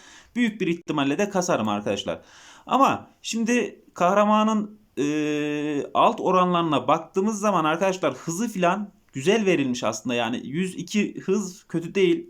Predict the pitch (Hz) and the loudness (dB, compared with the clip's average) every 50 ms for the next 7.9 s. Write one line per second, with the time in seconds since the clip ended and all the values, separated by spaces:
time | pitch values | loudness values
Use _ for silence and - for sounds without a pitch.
0 | - - 175 180 180 180 170 156 160 175 180 175 175 175 - - - - - - | -8 -6 -2 0 0 -2 -2 -2 0 2 2 2 0 -4 -10 -20 -20 -20 -18 -10
1 | - - 147 151 156 151 151 175 170 185 180 185 180 185 - 202 202 190 180 160 | -6 -4 -2 -2 -2 -2 -2 0 0 2 2 2 0 -2 0 2 2 2 2 2
2 | 147 143 139 139 131 135 147 190 214 190 - - - - - - _ - 208 214 | 0 2 2 0 0 0 0 0 -2 -4 -8 -16 -20 -20 -20 -18 _ -2 0 2
3 | 214 208 214 226 214 208 208 214 202 175 180 170 156 143 127 123 135 143 - 180 | 2 2 2 2 2 2 2 0 -2 -2 2 2 2 2 0 -4 -6 -6 -6 -6
4 | 170 - - 127 117 127 135 151 - - _ _ _ _ _ _ - - 120 123 | -8 -6 -6 -4 -2 -2 -2 -4 -6 -10 _ _ _ _ _ _ -10 -6 -2 -2
5 | 127 131 123 - - 139 147 - - 185 185 190 185 185 190 196 196 196 190 - | 0 0 0 0 -2 -2 -2 0 0 2 2 2 2 0 0 0 2 0 0 -4
6 | - - 160 170 175 175 190 185 185 - 208 202 196 - 165 151 135 147 147 - | -6 -2 -2 0 0 0 -2 -2 0 2 2 2 2 0 0 2 2 2 0 -2
7 | 165 160 160 147 156 170 165 170 165 - - - 151 - - 165 165 165 | -2 -2 -2 -2 0 0 0 0 0 -4 -8 -8 -8 -4 0 0 0 0